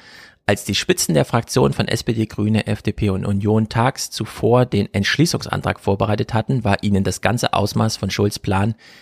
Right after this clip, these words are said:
nicht bekannt. Kevin Kühnert wurde auch nicht eingeweiht, zeigt dafür aber Verständnis, dass er dann nicht zum inneren Zirkel gehört. Und, ähm,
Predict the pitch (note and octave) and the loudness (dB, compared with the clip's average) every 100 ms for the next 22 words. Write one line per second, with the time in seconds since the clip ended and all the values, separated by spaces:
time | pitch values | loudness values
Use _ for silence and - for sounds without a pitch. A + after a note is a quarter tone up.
0 | _ - A#2 C#3+ - - - D#2 A2+ F3+ | _ 2 4 2 -4 -8 -2 0 0 -2
1 | - _ _ _ _ - A2+ A2 - C3+ | -8 _ _ _ _ -4 -2 -2 0 2
2 | C#3 - G2 - A#2+ - - F#2+ F#2+ F#2 | 2 2 2 4 4 4 2 2 2 4
3 | A2 - - - F#2 - - F2+ F#2 F#2+ | 4 2 -8 -4 -4 -2 -2 0 0 0
4 | G2 - G2 B2+ D#3 - G2+ F#2+ F#2 F#2+ | 0 2 2 4 2 0 -4 -2 -2 -4
5 | - - F#2+ F#2 F#2 G2+ F#2+ F#2+ G#2 A2+ | -6 -6 -4 -4 -4 -4 -4 -4 0 2
6 | C#3+ - - - - - - - _ - | 2 -2 -20 -20 -20 -20 -20 -20 _ 2
7 | G2+ G2+ G2+ G2+ G2 - - A#2 G2+ G2 | 4 4 4 4 2 -2 -6 -6 -2 0
8 | G2 F#2+ G2 | 2 2 0